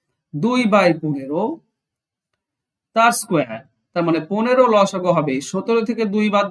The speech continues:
দিলে হবে পনেরো, তো পনেরো বাই পনেরো তার স্কয়ার, কাটাকাটি করলে ওয়ান আসবে, অ্যান্সার হবে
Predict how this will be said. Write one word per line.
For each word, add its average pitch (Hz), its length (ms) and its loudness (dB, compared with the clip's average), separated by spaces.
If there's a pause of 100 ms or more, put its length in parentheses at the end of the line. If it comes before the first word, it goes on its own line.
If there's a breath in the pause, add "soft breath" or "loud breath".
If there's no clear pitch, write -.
দিলে 208 240 -2
হবে 175 140 -2 (120)
পনেরো, 175 360 -4 (540)
তো - 20 -8 (120)
পনেরো 233 420 2
বাই 233 200 2
পনেরো 214 320 -2
তার 180 200 0
স্কয়ার, 175 320 0 (100)
কাটাকাটি 202 420 -4
করলে 202 180 -4 (120)
ওয়ান 190 240 4 (120)
আসবে, 131 320 -8 (680)
অ্যান্সার 175 320 0
হবে 180 100 0